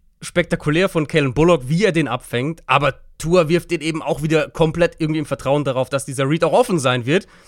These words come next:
Aber Bullock ist eigentlich die ganze Zeit im Play, den darf er so nicht werfen. Dann kam direkt nach dem Takeaway der Dolphins Defense, die hatten ja diesen, die Texans ja diesen Snap, äh, der, der da nicht funktioniert hat, und, ähm, Miami kriegt den Ball. Und dann kriegst du ne-, direkt den nächsten Pick,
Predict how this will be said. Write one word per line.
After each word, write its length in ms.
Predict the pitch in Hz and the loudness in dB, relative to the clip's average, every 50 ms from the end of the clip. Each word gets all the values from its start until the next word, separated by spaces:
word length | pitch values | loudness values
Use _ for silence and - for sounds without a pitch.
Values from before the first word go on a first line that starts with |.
| - _ _ - | -20 _ _ -4
Aber 160 | 156 151 160 131 | 0 0 2 4
Bullock 240 | 180 202 208 180 151 | 4 4 4 4 2
ist 80 | 135 | 0
eigentlich 220 | 139 147 160 170 165 | 2 2 2 2 2
die 80 | 156 | 0
ganze 180 | 143 147 139 - | 0 0 0 -2
Zeit 120 | 139 123 | -4 -6
im 80 | 127 110 | -6 -4
Play, 200 | - 135 135 120 | -2 0 0 0
den 120 | 117 110 | -2 -4
darf 180 | 107 117 120 - | -4 -4 -4 -4
er 60 | 131 | -4
so 160 | 113 120 127 | -4 -4 -4
nicht 200 | 123 120 113 104 | -4 -6 -6 -4
werfen. 360 | 107 113 110 104 - 104 92 - _ - - - - _ _ _ _ _ _ - | -2 -2 -2 -2 -6 -10 -18 -18 _ -20 -20 -20 -20 _ _ _ _ _ _ 0
Dann 400 | 151 147 165 165 180 185 180 - - _ - - | 4 4 6 6 6 4 2 0 -6 _ -20 -4
kam 280 | - 147 147 151 156 139 | 0 2 2 2 2 0
direkt 300 | 143 143 160 185 - - | 0 0 0 0 0 0
nach 180 | 151 - 185 - | 2 2 2 2
dem 140 | 202 151 | 0 -2
Takeaway 340 | - 185 208 240 - 196 180 | 0 0 0 2 2 2 2
der 100 | 160 147 | 2 2
Dolphins 400 | 131 170 208 262 - 220 185 139 | 4 4 4 4 4 0 -2 0
Defense, 420 | - 202 247 - 208 214 226 214 - | 0 0 0 2 0 0 -2 -2 -4
die 80 | 160 160 | -6 -6
hatten 120 | - 160 | -4 -4
ja 80 | 160 151 | -4 -4
diesen, 500 | 156 151 151 143 139 127 113 123 120 117 | -4 -4 -4 -4 -4 -6 -8 -12 -14 -12
die 120 | 123 123 | -12 -6
Texans 320 | - 151 151 - 160 143 | -6 -6 -6 -4 -6 -6
ja 60 | 139 131 | -6 -6
diesen 180 | 131 123 131 | -6 -6 -8
Snap, 380 | - - 151 156 185 190 - - - | -6 -4 -2 -2 -2 -2 -6 -10 -12
äh, 200 | - 147 156 160 143 | -8 -6 -6 -6 -6
der, 140 | 160 156 - | -8 -10 -6
der 140 | - - | -4 -2
da 100 | 151 156 | -2 -2
nicht 120 | 156 156 - | -2 -2 -4
funktioniert 420 | 170 165 - 151 156 165 165 165 | -6 -6 -2 0 0 0 2 2
hat, 160 | 170 160 156 | 0 -2 -2
und, 280 | - 143 143 139 131 120 _ _ _ - | -4 -6 -6 -6 -6 -8 _ _ _ -4
ähm, 380 | 135 127 123 117 117 113 117 117 | -2 -2 -2 -4 -6 -8 -8 -6
Miami 340 | 120 123 127 131 139 135 | -4 -2 -2 -2 -2 -2
kriegt 200 | - - 135 - | -4 -6 -8 -8
den 140 | - 120 104 | -8 -6 -2
Ball. 360 | 117 127 143 165 185 185 180 _ _ _ _ _ _ _ _ _ _ _ - - - | 2 2 4 4 2 2 -2 _ _ _ _ _ _ _ _ _ _ _ -20 -12 -6
Und 100 | 135 135 | -4 -2
dann 120 | 139 143 | -2 -2
kriegst 200 | - 156 135 - | -2 -4 -4 -4
du 60 | 147 135 | -4 -4
ne-, 140 | 139 139 | -4 -4
direkt 300 | 135 131 139 135 135 - | -4 -4 -4 -4 -2 -2
den 80 | 139 127 | -4 -4
nächsten 260 | 131 127 - - 120 - | -4 -6 -8 -10 -8 -4
Pick, 240 | 135 131 - - | -4 -4 -4 -6